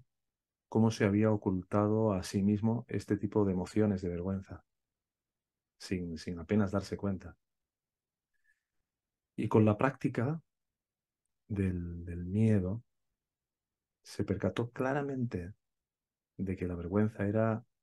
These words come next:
y es, una sensación que le había dominado y que le había acompañado a lo largo de diferentes situaciones y diferentes experiencias de su vida, ¿no?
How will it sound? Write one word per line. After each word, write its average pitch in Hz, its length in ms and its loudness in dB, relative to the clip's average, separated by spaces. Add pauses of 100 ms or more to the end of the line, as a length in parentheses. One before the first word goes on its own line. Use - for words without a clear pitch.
(560)
y 95 160 2
es, - 260 0 (440)
una 135 260 6
sensación 113 960 2 (920)
que 107 120 -2
le 92 100 -4
había 101 160 4
dominado 113 580 2
y 113 120 -6
que 95 200 -4
le 90 100 -6
había 95 180 0
acompañado 117 720 2 (480)
a 101 120 2
lo 95 100 4
largo 107 240 4
de 101 200 4 (300)
diferentes 104 600 2
situaciones 98 920 -2
y 92 160 0
diferentes 95 440 -2
experiencias 95 520 -2
de 90 100 -6
su 80 120 -8
vida, 82 300 -10
¿no? 120 140 -8